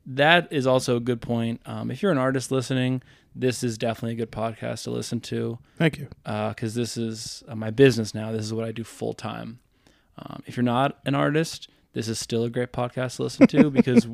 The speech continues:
Speaker 1: we both have lived, I would say, pretty full lives with adventure, risk, and,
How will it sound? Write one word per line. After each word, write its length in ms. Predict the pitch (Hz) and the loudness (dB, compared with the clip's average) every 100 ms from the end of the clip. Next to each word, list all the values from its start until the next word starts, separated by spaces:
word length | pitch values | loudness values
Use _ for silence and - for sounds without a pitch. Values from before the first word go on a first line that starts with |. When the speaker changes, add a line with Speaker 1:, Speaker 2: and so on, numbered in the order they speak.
| - - | -14 -6
Speaker 1:
we 220 | 127 170 | 2 2
both 380 | 165 143 165 175 | 6 6 6 4
have 260 | 117 117 117 | 0 -2 -2
lived, 440 | 120 120 117 - - _ - - | 0 0 -2 -10 -20 _ -18 -2
I 80 | 127 | 0
would 140 | 127 | 2
say, 160 | 120 117 | 0 -2
pretty 280 | - 127 | 0 0
full 360 | 117 - 123 117 | 0 0 0 0
lives 640 | 113 113 113 120 117 - - | -2 -4 -6 -8 -12 -12 -10
with 240 | 123 113 | -8 -6
adventure, 560 | 117 120 120 - 123 117 | -4 -2 -2 -2 -6 -4
risk, 440 | 120 120 - - _ _ - _ _ - | -6 -6 -8 -14 _ _ -20 _ _ -8
and, 300 | 117 117 | -2 -2